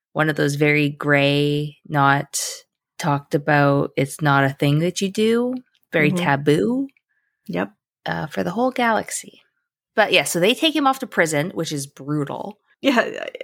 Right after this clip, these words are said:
Speaker 2: yeah. They were really harsh to him. Oh my God.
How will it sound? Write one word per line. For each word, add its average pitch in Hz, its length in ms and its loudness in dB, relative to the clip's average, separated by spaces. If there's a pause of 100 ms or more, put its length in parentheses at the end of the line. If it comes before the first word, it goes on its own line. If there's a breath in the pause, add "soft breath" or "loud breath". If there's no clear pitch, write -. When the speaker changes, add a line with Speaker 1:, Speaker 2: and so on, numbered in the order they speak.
(360)
Speaker 2:
yeah. 202 200 0
They 311 160 0
were 202 340 2
really 214 480 4
harsh 277 540 2
to 208 60 -6
him. 175 320 -6
Oh 233 200 -6
my 254 200 -6
God. - 480 -4